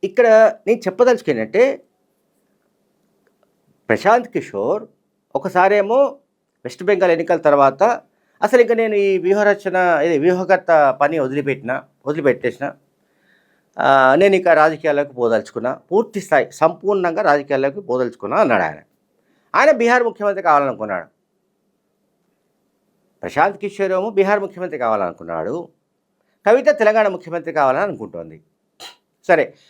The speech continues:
జనసురాజ్ అనే పార్టీ పెట్టాడు, ఆ పార్టీకి ఒక్క సీట్ అంటే ఒక్క సీట్ రాలేదండి బీహార్లో. ఇప్పుడు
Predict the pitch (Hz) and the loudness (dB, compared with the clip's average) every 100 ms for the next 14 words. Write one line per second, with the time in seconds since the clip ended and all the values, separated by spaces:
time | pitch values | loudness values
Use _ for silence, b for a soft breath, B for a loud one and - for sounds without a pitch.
0 | b b 170 214 233 240 226 214 220 165 | b b 0 0 2 2 2 2 0 0
1 | 160 208 117 107 98 113 _ _ _ _ | -2 -6 -6 -4 -4 -6 _ _ _ _
2 | _ _ _ _ _ _ _ _ - 208 | _ _ _ _ _ _ _ _ 0 2
3 | 247 202 208 233 254 226 247 214 202 214 | 2 0 -2 -4 -8 -6 -6 -6 -4 -8
4 | - _ - 311 - 233 233 233 220 196 | -8 _ 0 0 0 -2 -2 -4 -8 -8
5 | 202 170 165 151 135 135 139 _ _ _ | -4 -2 -2 -4 -6 -10 -14 _ _ _
6 | 165 185 160 117 110 95 _ _ _ _ | -2 2 2 0 -6 -16 _ _ _ _
7 | _ _ _ _ _ _ _ _ _ _ | _ _ _ _ _ _ _ _ _ _
8 | _ _ _ _ _ _ - 170 226 202 | _ _ _ _ _ _ -12 -4 0 2
9 | - | 0